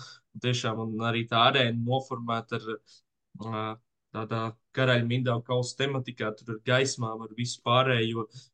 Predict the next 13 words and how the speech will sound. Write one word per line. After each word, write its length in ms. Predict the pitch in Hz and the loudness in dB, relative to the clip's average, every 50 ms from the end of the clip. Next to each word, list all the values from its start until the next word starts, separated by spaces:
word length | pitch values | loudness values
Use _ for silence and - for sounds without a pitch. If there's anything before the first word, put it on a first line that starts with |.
| _ | _
visu 320 | - 120 131 123 - - 123 | -4 -4 -4 -4 -4 0 2
laiku 320 | 123 123 131 131 127 127 123 | 2 4 2 2 2 2 0
iet, 180 | 123 123 123 - | 0 0 0 -2
ā, 140 | - 123 110 | -2 -2 0
televīzijas 640 | - 131 131 131 123 127 127 120 120 117 120 - - | 0 0 0 2 2 2 0 0 0 -2 -4 -6 -6
studija, 380 | - - - 131 131 120 110 - | -6 -6 -2 0 0 0 0 -2
kas 140 | 127 120 - | -4 -4 -2
paralēli 400 | - 127 127 127 123 123 120 117 120 | 0 2 2 2 2 2 2 0 -2
vēl 80 | 117 - | -2 -2
pieslēdzās 560 | 127 127 123 - 123 120 120 117 117 117 - 131 131 | -2 -2 -2 -2 -4 -4 -4 -4 -6 -4 0 0 0
arēnai, 460 | 127 127 127 117 113 113 113 113 113 107 _ _ _ _ _ _ _ _ _ _ - | 2 2 2 2 0 0 -2 -4 -6 -8 _ _ _ _ _ _ _ _ _ _ -6
ā, 160 | - 117 117 113 110 110 110 110 107 - _ _ _ _ _ _ _ _ _ _ _ _ _ _ _ _ - | -2 -2 0 0 -2 -2 -4 -6 -8 -10 _ _ _ _ _ _ _ _ _ _ _ _ _ _ _ _ -4
kaut 160 | - 131 127 | -2 0 0